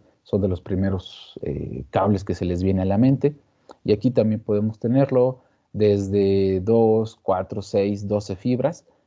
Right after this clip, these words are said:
En la parte intermedia, altas capacidades, pues ya vimos, podemos tenerlo hasta veinticuatro hilos. Es un cable también muy mala-, muy maleable, que se puede usar muy fácil. Eh, el mensajero también es muy fácil de,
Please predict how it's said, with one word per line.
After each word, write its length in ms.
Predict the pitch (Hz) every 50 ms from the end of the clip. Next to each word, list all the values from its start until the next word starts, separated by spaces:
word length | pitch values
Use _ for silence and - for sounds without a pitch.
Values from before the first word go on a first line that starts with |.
| _ _
En 360 | - 98 95 92 87 85 - -
la 160 | 95 92 90
parte 220 | - 98 92 104
intermedia, 640 | 117 123 - 143 135 147 156 151 143 147 147 - -
altas 320 | - 90 92 - 95 - -
capacidades, 480 | - - - 95 - 90 95 117 127
pues 220 | - 98 87 - _ _ - - _ _ _ _
ya 100 | - 87
vimos, 240 | 92 101 104 107 104
podemos 380 | - - 92 92 92 95 92 -
tenerlo 320 | - 85 90 87 92 92
hasta 180 | 90 - 85 80
veinticuatro 600 | 78 78 - 90 - - - 76 - - 73 73
hilos. 240 | 71 - - _ _ - - - - - - _
Es 160 | 117 110 -
un 100 | 113 104
cable 280 | - 101 101 107 107
también 420 | - - 92 98 101 104 98 95 - - _ _ _ _ _
muy 240 | - 110 120 127 127
mala-, 380 | 123 117 107 107 110 110 110 110
muy 240 | 120 127 131 139 151
maleable, 540 | 139 120 101 104 104 110 113 127 139 143 147
que 100 | - 98
se 100 | - -
puede 200 | - - 90 92
usar 240 | - - 98 98
muy 160 | 98 95 104 113
fácil. 480 | - 113 120 131 - 143 160 - - _ _ _ _ _ _ _ -
Eh, 500 | - 90 87 87 87 85 85 82 82 82 - _ _ _ _ _ -
el 120 | 107 92
mensajero 640 | 104 98 92 - - - - - 113 110 110 110
también 340 | - 101 92 95 101 101 101
es 200 | 101 101 104 -
muy 260 | 147 123 107 107 113
fácil 560 | 110 - 104 92 101 98 - - 107 98 92 87
de, 300 | 85 82 80 - -